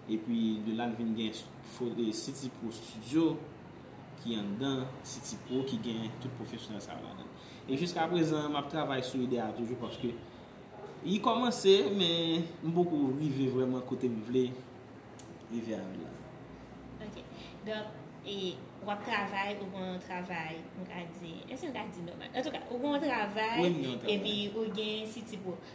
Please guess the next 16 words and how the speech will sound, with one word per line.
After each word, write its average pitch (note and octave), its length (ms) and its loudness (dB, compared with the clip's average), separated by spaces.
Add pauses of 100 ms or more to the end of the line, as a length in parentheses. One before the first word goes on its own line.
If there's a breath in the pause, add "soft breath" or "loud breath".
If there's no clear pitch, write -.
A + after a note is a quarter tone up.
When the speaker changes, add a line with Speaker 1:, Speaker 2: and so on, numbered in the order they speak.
Speaker 2:
Donk, G3 220 -2
kòman C#4 400 2
ou C4+ 60 0
fè B3 280 0
pou A3+ 160 -4
kapab F#3+ 560 0
jere G3 540 2 (100)
tou G3+ 120 -4
lèdè, F#3+ 280 0
pou F#3 160 -4
ka F#3 160 -2
fè F#3 160 -4
yon F3+ 240 -4
ekilib F#3+ 560 -4
ant F3+ 240 -4
City G3+ 320 -8